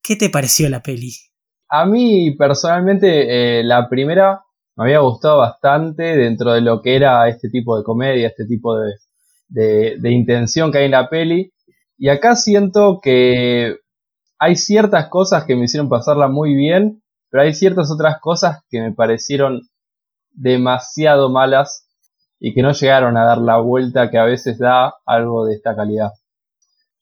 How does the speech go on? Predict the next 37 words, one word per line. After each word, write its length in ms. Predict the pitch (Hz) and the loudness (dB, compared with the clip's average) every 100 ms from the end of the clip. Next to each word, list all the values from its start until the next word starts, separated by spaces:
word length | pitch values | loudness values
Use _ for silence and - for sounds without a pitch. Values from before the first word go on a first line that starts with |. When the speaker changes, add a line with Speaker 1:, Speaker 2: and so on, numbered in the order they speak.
| _ | _
Speaker 1:
A 100 | 180 | 0
ver, 220 | 214 226 - | 0 0 0
pero 320 | 185 190 - | 2 2 0
antes 300 | 214 247 247 | -4 -2 -2
que 120 | - 165 | 0 -2
nada, 180 | 143 143 | -2 -4
quiero 320 | 208 214 196 | -2 -2 0
que 120 | 160 | -2
los 260 | 160 156 165 | 0 2 2
dos 140 | 214 | 2
respondamos 540 | 196 160 151 170 160 | 0 -2 -2 -2 0
al 60 | 156 | 0
mismo 200 | 160 156 | 0 0
tiempo 240 | 160 160 | -2 -2
esta 240 | 165 143 143 | -2 -2 0
pregunta 480 | 156 156 139 139 127 | 2 2 0 -6 -8
para 200 | 143 131 | -8 -6
saber, 420 | 147 139 127 - _ _ _ _ | -6 -6 -8 -12 _ _ _ _
¿la 160 | 165 180 | -2 0
segunda 480 | 208 254 240 190 | 0 0 2 2
parte 400 | 151 131 - 135 - | 0 -6 -8 -14 -6
es 180 | 233 | -4
mejor 300 | 208 151 196 | -2 -2 -2
que 80 | 196 | -2
la 120 | 139 | -4
primera? 500 | 123 127 165 196 151 - _ | -4 -4 -2 0 -2 -6 _
Vamos 260 | 160 175 151 | -4 -2 -2
a 60 | |
responderlo 420 | 139 - 143 143 | -4 -6 -4 -4
juntos, 320 | 139 131 120 127 | -6 -8 -8 -6
dale. 360 | 156 156 - _ _ _ _ _ _ | -2 -4 -6 _ _ _ _ _ _
Tres, 600 | 185 185 151 113 - - _ | 0 2 2 0 -4 -6 _
dos, 560 | 151 165 151 - - _ _ | -2 0 0 -2 -8 _ _
uno, 540 | - 196 220 254 254 _ _ - | 0 2 2 0 -2 _ _ -6
sí. 300 | - - - | -2 2 4
Speaker 2:
No. 200 | 151 117 - _ _ _ | 4 2 -4 _ _ _
Speaker 1:
<laughs> 160 | - | -4